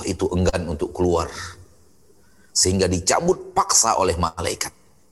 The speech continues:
Yang mengalir bagaikan air saja sakit, apalagi yang dipaksa keluar.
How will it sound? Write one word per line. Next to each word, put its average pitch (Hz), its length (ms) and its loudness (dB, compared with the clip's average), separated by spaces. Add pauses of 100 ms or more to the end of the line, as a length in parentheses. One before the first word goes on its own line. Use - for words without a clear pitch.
(2250)
Yang 95 260 2
mengalir 87 460 2 (340)
bagaikan 87 480 0
air 87 160 2
saja 78 480 0
sakit, - 540 -2
apalagi 92 340 0
yang 90 80 0
dipaksa 123 480 -2
keluar. 139 320 0